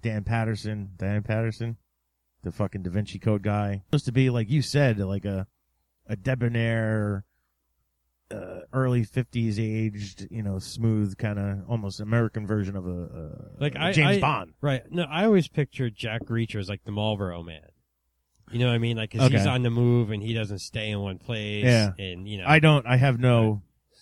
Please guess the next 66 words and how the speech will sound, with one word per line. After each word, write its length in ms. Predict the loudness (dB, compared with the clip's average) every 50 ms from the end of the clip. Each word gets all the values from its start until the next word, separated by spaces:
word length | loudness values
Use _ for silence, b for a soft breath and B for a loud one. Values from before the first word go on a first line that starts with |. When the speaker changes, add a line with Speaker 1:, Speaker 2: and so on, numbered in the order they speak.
| b b
Speaker 1:
no 180 | 0 4 6 6
Speaker 2:
Right. 60 | 6
Speaker 1:
experience 460 | 4 0 0 0 2 2 2 0 -2 -4
with 100 | -4 -4
Mister 240 | -6 -4 -4 -2
Reacher. 360 | 0 0 -2 -2 -4 -8 -10 -10 _ _ _ _
Speaker 2:
Right. 260 | -6 -6 -6 -8 -12 _
But, 180 | -6 -6 -4 -2
you 100 | -4 -4
know, 340 | -4 -4 -6 -8 -10 -14 -16 _ _
it 180 | -8 -8 -8 -4
just, 300 | -6 -6 -6 -6 -10 _ _
it 100 | -2 2
makes 220 | 2 2 2 2
no 100 | 0 -2 -2
sense 280 | -2 -4 -6 -6 -8
to 80 | -10 -10
me. 60 | -4
I'm 100 | -4 -4
sure 220 | -2 0 2 4 4
the 60 | 6
movie 260 | 6 6 6 4 2
will 120 | 0 -2
suck, 380 | -6 -6 -6 -6 -6 -6 -8 _
and 320 | -14 -12 -10 -10 -12 -12 -16 _ _ _ _ _ _ _
I 140 | _ -6 -4
won't 200 | -4 -4 -4 -4
know 160 | -4 -4 -2
because 220 | -4 -4 -6 -8 -8
I 120 | -6 -6
won't 180 | -6 -6 -8 -10
see 200 | -10 -10 -10 -10
it 100 | -10 -12
'cause 140 | -14 -14 -14
I 100 | -14 -14
think 180 | -14 -16 -18 -16 _
Tom 240 | -14 -12 -12 -12 -12
Cruise 320 | -12 -10 -8 -8 -8 -10
is 100 | -14 -18
a 80 | -20 -20
douchebag. 560 | _ -12 -12 -12 -10 -10 -10 -10 -10 -12 -10 _
Speaker 1:
Uh-huh. 300 | 0 2 2 2 0 -2 -4 -8 _ _ _ _
Speaker 2:
So 340 | _ -8 -6 -6 -6 -6 -8 -8
that's 180 | -6 -6 -6 -6
just 180 | -8 -12 -12 -12
right 220 | -12 -14 -12 -12
out. 200 | -10 -10 -4 2
Speaker 1:
Not 180 | 2 4 4 4
a 20 |
fan. 340 | 2 2 0 -2 -2 -4 -6 -12 _ _
Speaker 2:
Not 220 | 0 0 0 0
a 40 | -2
fan. 300 | -4 -4 -8 -8 -8 -6 -4
Speaker 1:
Not 140 | -2 -2 -2
a 40 | -2
fan 180 | -4 -4 -4
of 60 | -4
Mister 200 | -6 -8 -10 -10
Cruise. 320 | -10 -8 -6 -6 -8 -10 -14 _ _ -4
Speaker 2:
Not 240 | -2 0 0 0
a 60 | -2 -2
fan. 300 | -2 -4 -4 -4 -6 -6
Not 240 | -6 -4 -4 -4 -4
after 220 | -4 -6 -8 -10 -14
Top 260 | -12 -12 -12 -12 -12
Gun. 160 | -12 -14 -14